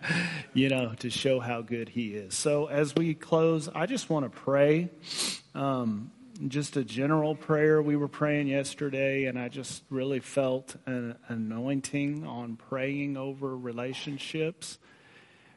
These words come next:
But I also wanted to tell you that at the end, when we dismiss, there's gonna be ministers up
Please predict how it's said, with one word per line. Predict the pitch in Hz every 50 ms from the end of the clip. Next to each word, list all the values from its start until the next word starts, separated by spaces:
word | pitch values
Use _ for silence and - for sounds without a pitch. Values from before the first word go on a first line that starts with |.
| _
But | - 139
I | 147 151
also | 165 175 196 214 - - 180 170 160
wanted | 143 143 143 143 139 139 143 131 127
to | 139 131
tell | - - 139 139 135
you | 135 135 135 135
that | 131 131 127
at | 131 127 -
the | - 123 123 127 131 143
end, | 151 156 147 135 131 123 120
when | 123 127 120 120
we | 123 127 123
dismiss, | 123 131 117 - - - 147 151 160 156 131 123 110 - -
there's | - 120 117 110 -
gonna | - 127 120 123
be | 117 123 113
ministers | 113 113 120 120 127 127 123 - - 123 113 110
up | 127 120 110